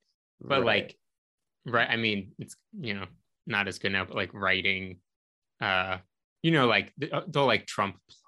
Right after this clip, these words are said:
Speaker 1: Plaza and stuff, and, like, him
Speaker 2: Yeah,
Speaker 1: writing
Speaker 2: yeah.
Speaker 1: the letter with no address kind of deal. And, like, that, I do think of that with Home Alone, but I,
Speaker 2: Mm-hmm.
Speaker 1: like, forget that it's the second. It's
Speaker 2: Right.
Speaker 1: this different movie.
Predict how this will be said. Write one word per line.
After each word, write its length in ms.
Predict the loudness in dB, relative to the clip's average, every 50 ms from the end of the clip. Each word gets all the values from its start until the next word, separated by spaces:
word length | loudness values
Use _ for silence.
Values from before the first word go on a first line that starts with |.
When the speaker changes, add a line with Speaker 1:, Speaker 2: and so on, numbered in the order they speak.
| -20 -16 -10
Speaker 1:
Plaza 260 | -8 -8 -6 -4 -4
and 300 | -4 -4 -6 -6 -8 -12
stuff, 400 | -8 -6 -4 -2 -2 -4 -6 -10
and, 120 | -14 -12 -8
like, 260 | -6 -6 -8 -8 -10 _ _ _ -4
him 100 | 2 4
Speaker 2:
Yeah, 180 | 4 4 4
Speaker 1:
writing 260 | 4 4 4 2 2
Speaker 2:
yeah. 60 | 2 0
Speaker 1:
the 80 | 0
letter 340 | 0 0 0 0 0 0 0
with 160 | -2 -2 -2
no 200 | -2 -4 -4 -4
address 520 | -4 -4 -6 -6 -6 -8 -10 -10 -10 -12 -10
kind 180 | -8 -6 -6
of 100 | -4 -4
deal. 420 | -4 -4 -4 -4 -6 -6 -8 -10 -16 _ _ _ _ _ _ -2
And, 120 | 0 2
like, 220 | 2 2 0 0 0
that, 160 | 2 2 2 2
I 100 | 0 0
do 140 | 2 0 0
think 200 | 0 0 -2 -2
of 80 | -2
that 180 | -2 -2 -2 -2
with 140 | -4 -10 -12
Home 160 | -14 -16 -14
Alone, 400 | -14 -12 -12 -10 -10 -10 -12 -14 -14 _
but 240 | -10 -6 -2 0 2
I, 40 | 4
Speaker 2:
Mm-hmm. 60 | 2
Speaker 1:
like, 120 | 2 0 -2
forget 340 | -4 -2 0 0 0 0
that 140 | 0 -2 -2
it's 140 | -4 -10 -12
the 80 | -14 -12
second. 460 | -12 -4 -4 -4 -2 -2 -6 -8 -8 -14 _ _ _ _ _ _ _ _ _ _ _
It's 80 | -2
Speaker 2:
Right. 20 | 0
Speaker 1:
this 140 | 0 0 2
different 380 | 0 0 0 2 0 -2 -2
movie. 500 | -4 -6 -6 -6 -8 -8 -10 -12 -12 -14